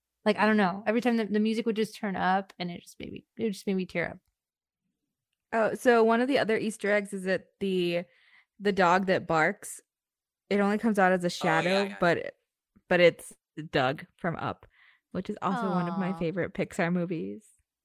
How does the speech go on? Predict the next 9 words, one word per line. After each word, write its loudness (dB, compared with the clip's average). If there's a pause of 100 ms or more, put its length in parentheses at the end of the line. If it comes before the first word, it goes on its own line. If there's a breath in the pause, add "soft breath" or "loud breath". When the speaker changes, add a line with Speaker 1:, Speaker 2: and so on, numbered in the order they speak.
(540 loud breath)
Speaker 2:
Oh 8
my 4
God. 2 (200)
My, 0 (320)
one -2
of -4
my -2
favorite -4
scenes -4